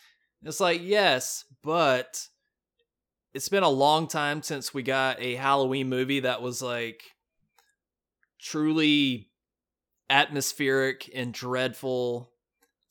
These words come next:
and things slowly happened. And I was really hoping that they would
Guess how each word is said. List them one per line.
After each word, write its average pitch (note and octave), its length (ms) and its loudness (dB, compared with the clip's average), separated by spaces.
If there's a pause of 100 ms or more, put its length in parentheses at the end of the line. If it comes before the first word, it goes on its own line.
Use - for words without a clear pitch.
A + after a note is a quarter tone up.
(280)
and B2 800 -4 (800)
things D3+ 380 4
slowly C#3+ 640 2
happened. D3 640 -2 (320)
And C#3+ 140 -2
I E3 80 4
was D3+ 240 0
really A#3 340 4
hoping E3 360 2
that C#3 160 0
they D3+ 120 2
would C3 300 0